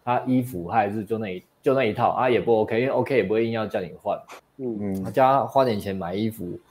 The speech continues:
Speaker 1: 对啊，又，又可能顶规课就三个礼拜、
Speaker 2: 嗯。
Speaker 1: 四个礼拜，
Speaker 3: 我，
Speaker 1: 他第三个礼拜才，
Speaker 3: 我
Speaker 1: 最后一个礼拜才要换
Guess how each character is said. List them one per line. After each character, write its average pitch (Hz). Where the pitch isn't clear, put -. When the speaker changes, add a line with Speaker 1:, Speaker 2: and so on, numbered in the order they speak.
Speaker 1:
对 107
啊， 92
又， 127
又 139
可 120
能 92
顶 117
规 131
课 143
就 135
三 120
个 120
礼 95
拜、 95
Speaker 2:
嗯。 104
Speaker 1:
四 107
个 98
礼 85
拜， -
Speaker 3:
我， 101
Speaker 1:
他 131
第 143
三 147
个 143
礼 110
拜 123
才， 117
Speaker 3:
我 -
Speaker 1:
最 170
后 175
一 156
个 151
礼 117
拜 139
才 120
要 117
换 123